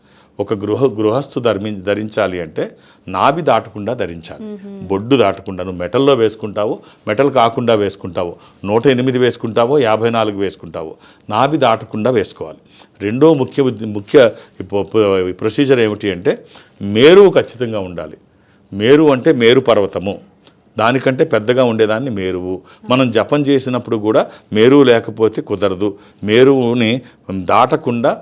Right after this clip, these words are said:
Speaker 1: మనం తిప్పుకొని జపం చేస్తాం. ఇది పద్ధతి, ఇలాగే ఉండాలి. అంటే దాన్నే గురుపూస, కొనికి పూస, క్లాస్ లీడరు, లాకెట్టు, హెడ్డు అని రకరకాలుగా అంటాం. ఈవెన్ ఒక గ్రూప్ డిస్కషన్లో కూడా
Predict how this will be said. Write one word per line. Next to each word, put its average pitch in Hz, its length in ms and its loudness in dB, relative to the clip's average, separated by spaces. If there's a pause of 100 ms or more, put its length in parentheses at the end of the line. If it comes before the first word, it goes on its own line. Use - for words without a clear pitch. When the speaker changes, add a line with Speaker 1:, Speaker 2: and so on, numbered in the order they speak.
Speaker 1:
మనం 120 120 -4
తిప్పుకొని 147 500 -2
జపం 107 320 -4
చేస్తాం. 98 460 -8 (420)
ఇది 180 140 0
పద్ధతి, 127 480 -2 (520)
ఇలాగే 143 340 6
ఉండాలి. 104 340 -2 (380)
అంటే 117 580 2 (160)
దాన్నే 131 380 2
గురుపూస, 123 540 0
కొనికి 120 480 -4
పూస, 120 280 -4
క్లాస్ 113 480 -2
లీడరు, 110 420 -2 (480)
లాకెట్టు, 113 840 2 (100)
హెడ్డు 123 480 2 (160)
అని 139 100 -2
రకరకాలుగా 127 640 2
అంటాం. 98 240 -6 (580)
ఈవెన్ 120 200 0
ఒక 117 140 0
గ్రూప్ 135 360 4
డిస్కషన్లో 123 680 0
కూడా 127 300 0